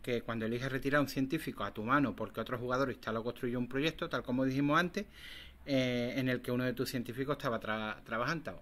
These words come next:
o por ejemplo tú estás aquí y llega el amarillo y quieres instalar este proyecto, pues tú puedes devol-,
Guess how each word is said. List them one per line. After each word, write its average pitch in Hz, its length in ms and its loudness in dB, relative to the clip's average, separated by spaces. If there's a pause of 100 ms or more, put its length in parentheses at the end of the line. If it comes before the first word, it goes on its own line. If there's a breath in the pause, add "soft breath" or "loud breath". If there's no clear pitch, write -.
o 101 100 -10
por 98 160 -6
ejemplo 110 260 -6
tú 98 100 -14
estás 98 300 -10
aquí 139 260 -6 (240)
y 98 60 -10
llega 95 180 -6
el 101 60 -2
amarillo 131 480 -2
y 131 60 -10
quieres 104 340 -4 (480 loud breath)
instalar 117 500 4
este 117 220 -4
proyecto, 160 480 0 (120)
pues - 180 -12 (320)
tú 87 120 -16
puedes 92 300 -8 (320)
devol-, 95 280 -6